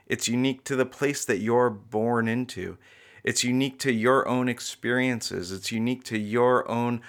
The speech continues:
life situation. Your suffering is unique to you.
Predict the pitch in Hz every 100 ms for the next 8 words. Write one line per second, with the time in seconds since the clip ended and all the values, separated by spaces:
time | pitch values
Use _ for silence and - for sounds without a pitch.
0 | - - 107 123 127 - 127 - 117 104
1 | 120 117 117 107 104 107 120 127 127 120
2 | 113 - - - - 120 - 120 110 -
3 | 104 104 104 110 113 - - 92 95 107
4 | 95